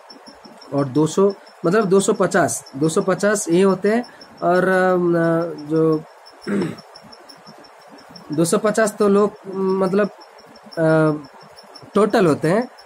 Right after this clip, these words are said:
बारह, इनमें से बारह लोगों को, अ, म-, मतलब हम लोग, हमारा जो राष्ट्रपति होता है, प्रेसिडेंट, ये लोग चुनते हैं,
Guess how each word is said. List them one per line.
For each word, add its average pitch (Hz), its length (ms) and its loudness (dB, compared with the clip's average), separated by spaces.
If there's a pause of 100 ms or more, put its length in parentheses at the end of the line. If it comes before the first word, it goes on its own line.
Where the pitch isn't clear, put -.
(120)
बारह, 170 380 2
इनमें 214 340 2
से 233 140 -2
बारह 185 320 2
लोगों 190 300 2
को, 202 260 0
अ, - 540 -12 (580)
म-, 139 340 -2
मतलब 147 340 0
हम 147 180 2
लोग, 156 160 2
हमारा 151 260 2
जो 160 140 0
राष्ट्रपति 190 540 0
होता 139 240 0
है, 123 100 -2
प्रेसिडेंट, 143 540 -2 (580)
ये 175 240 2
लोग 202 200 0
चुनते 185 420 0
हैं, 175 340 0